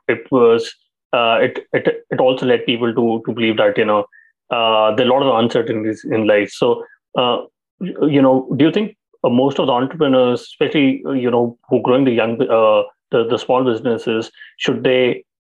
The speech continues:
quit their, their job, or should they keep the job and work, uh, on the side while they're growing the business?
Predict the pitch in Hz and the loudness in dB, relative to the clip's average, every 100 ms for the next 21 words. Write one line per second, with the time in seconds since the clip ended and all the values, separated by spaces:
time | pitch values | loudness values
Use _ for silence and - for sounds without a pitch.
0 | - 160 151 - 147 135 127 135 127 - | -4 -2 -2 0 2 4 2 2 0 2
1 | 127 127 127 131 - 120 - 139 131 120 | 2 2 2 -2 -4 -6 -4 -4 -2 -2
2 | 110 117 117 117 110 107 - 117 117 117 | 0 0 2 2 0 -2 0 0 0 -4
3 | - _ _ - 117 117 113 113 113 113 | -12 _ _ -6 -4 0 -2 -2 -2 0
4 | 110 110 113 107 107 - 117 110 107 110 | -2 0 -2 0 -4 -2 -2 -2 -2 -4
5 | 101 113 107 | -2 -2 -2